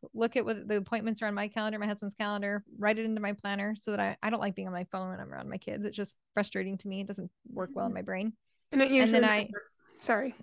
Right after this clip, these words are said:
Speaker 1: What was that?
Speaker 2: Oh, these computer things. I'm talking over you 'cause I can't see you. <laughs> But, um,
Speaker 1: Yeah.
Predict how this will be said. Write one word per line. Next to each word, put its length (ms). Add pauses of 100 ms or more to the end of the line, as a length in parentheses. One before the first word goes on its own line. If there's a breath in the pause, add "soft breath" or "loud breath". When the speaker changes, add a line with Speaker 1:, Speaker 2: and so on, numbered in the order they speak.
(320)
Speaker 1:
What 140
was 120
that? 220 (560 loud breath)
Speaker 2:
Oh, 320 (180)
these 160
computer 400
things. 240
I'm 100
talking 320
over 160
you 120
'cause 140
I 60
can't 260
see 120
you. 160 (220)
<laughs> 140
But, 340 (160)
um, 300
Speaker 1:
Yeah. 120